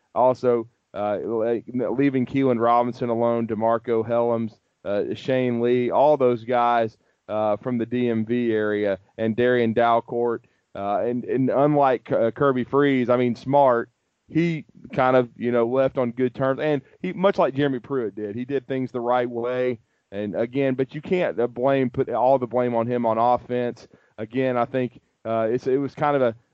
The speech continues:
a staff wide, and I think that's why you've seen so much change on that side of the ball,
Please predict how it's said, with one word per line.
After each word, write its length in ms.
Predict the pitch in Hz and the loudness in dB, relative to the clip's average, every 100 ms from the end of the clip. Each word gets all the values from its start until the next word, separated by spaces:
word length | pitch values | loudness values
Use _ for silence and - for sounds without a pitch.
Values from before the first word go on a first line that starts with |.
| - | -6
a 200 | 117 110 | -4 -4
staff 480 | - 147 143 139 | -4 0 2 2
wide, 300 | - 127 135 | 0 2 2
and 100 | 135 | 2
I 80 | 139 | 0
think 240 | 143 170 160 | -2 -4 -2
that's 200 | 143 - | -4 -2
why 200 | 147 139 | -2 0
you've 220 | 131 120 | -4 -8
seen 220 | 143 135 | -6 -6
so 180 | - 135 | -4 -4
much 340 | 131 123 - | -4 -6 -8
change 340 | - 147 135 127 | -6 -4 -4 -4
on 120 | 117 | -2
that 220 | 123 110 | -2 -2
side 240 | 135 127 | 0 0
of 40 | 117 | 0
the 80 | 101 | -4
ball, 500 | 107 117 127 131 | 0 2 4 2